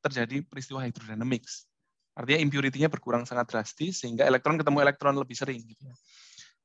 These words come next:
Nah, masalah band gap itu untuk mas-,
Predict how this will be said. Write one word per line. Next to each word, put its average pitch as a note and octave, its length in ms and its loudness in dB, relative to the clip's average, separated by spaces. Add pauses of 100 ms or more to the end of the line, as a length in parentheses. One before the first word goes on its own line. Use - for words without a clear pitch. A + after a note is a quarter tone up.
Nah, A#2 160 6 (240)
masalah C#3+ 320 6
band D#3+ 160 4
gap D3+ 240 2 (800)
itu G3 400 0 (400)
untuk D#3 320 -2
mas-, D3 240 2